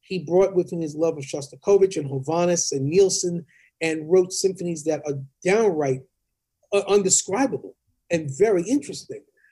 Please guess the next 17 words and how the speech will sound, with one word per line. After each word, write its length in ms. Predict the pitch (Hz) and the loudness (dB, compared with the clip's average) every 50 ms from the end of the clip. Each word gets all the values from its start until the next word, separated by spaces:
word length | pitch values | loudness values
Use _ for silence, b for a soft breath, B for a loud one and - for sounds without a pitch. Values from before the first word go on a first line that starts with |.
| b b b b b b - | b b b b b b -4
uh, 340 | 180 190 190 190 185 180 170 175 - - | 0 2 2 4 4 2 2 0 -2 -2
and 220 | 180 175 170 - | -2 -2 -2 -4
completely 460 | - 180 175 - 226 254 247 226 220 | -6 -8 -6 -2 -2 -2 -2 0 0
different 300 | 208 208 208 - 185 - | 0 -2 -2 -4 -10 -8
from 140 | - 185 190 - _ - | -8 -10 -10 -10 _ -2
any 260 | 202 220 262 320 302 | 0 2 4 4 4
of 100 | 247 - | 4 2
the 100 | 190 180 | 2 -2
American 400 | 160 160 170 165 165 160 - 160 | -2 0 0 -2 -2 -2 -4 -6
symphonists 640 | 143 - - 175 151 135 160 160 151 139 - - - | -8 -6 -8 -8 -8 -8 -8 -8 -8 -8 -10 -12 -10
we 120 | 151 160 160 | -10 -8 -6
know 200 | 160 165 160 151 | -4 -2 0 0
of. 100 | 139 135 | 0 -2
James 360 | 131 165 180 185 190 190 165 | 0 0 2 2 2 2 0
Barnes, 640 | 143 139 143 190 226 247 226 175 143 135 131 - b b b b b b _ - - | -4 -2 2 2 4 4 4 4 2 0 -4 -6 b b b b b b _ -8 -4
who 180 | 202 196 185 | -2 0 2
has, 160 | 180 170 165 | 2 0 0